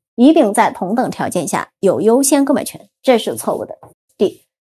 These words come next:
人民法院应当通知公司及全体股东，乙丙在同等条件下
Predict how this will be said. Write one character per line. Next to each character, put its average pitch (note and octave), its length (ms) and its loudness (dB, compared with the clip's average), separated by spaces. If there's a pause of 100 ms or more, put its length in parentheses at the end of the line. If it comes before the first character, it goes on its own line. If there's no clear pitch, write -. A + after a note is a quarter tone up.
(160)
人 D4 120 6
民 G4+ 140 4
法 A3+ 160 2
院 - 200 0
应 D4 200 6
当 C4+ 200 2
通 F4 280 0
知 C4+ 160 -2
公 E4 240 0
司 A#3 360 0
及 G3+ 240 0
全 G3 240 -2
体 B3 80 0
股 B3 140 -4
东， F#3+ 240 -4 (200)
乙 A#3+ 180 8
丙 C#4+ 320 0
在 G3+ 180 2
同 G3+ 240 -6
等 B3+ 160 -4
条 - 180 -8
件 D#3 160 -6
下 - 260 -10